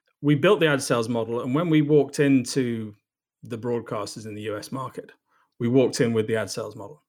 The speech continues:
and said, "Given that your biggest buyer is sat here alongside us, <laughs> the guy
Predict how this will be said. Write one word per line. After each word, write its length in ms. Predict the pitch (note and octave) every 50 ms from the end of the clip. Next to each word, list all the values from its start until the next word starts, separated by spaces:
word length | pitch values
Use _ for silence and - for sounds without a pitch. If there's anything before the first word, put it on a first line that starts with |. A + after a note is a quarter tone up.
| _
and 100 | - A2+
said, 300 | - C#3+ A#2+ A2+ G#2 - - _ - _ _ _ _ _ _ _ _ _ _ _ _
"Given 380 | - E3 E3+ E3 F3 D#3 D#3 C#3+
that 180 | C#3 D3 D3 C3+
your 300 | C3 C#3+ D3 C3+ A2 G#2+ -
biggest 400 | D#3 D3 C#3+ C#3+ C#3 C#3 - _
buyer 340 | D3 C#3 C#3+ C3 G#2+ G2 - - _ _ _
is 160 | - C3 A2 -
sat 260 | - F3 C3 A#2 -
here 280 | - - C#3+ B2+ B2
alongside 520 | A#2+ A#2+ A#2 A2+ A2+ - - B2 A#2+ A2+ G#2+
us, 200 | - - - - _ - - - - -
<laughs> 300 | - - _ _ _ _
the 80 | C#3+
guy 440 | A#2+ A#2 D3 C3 B2 A#2 A2+ A2 G2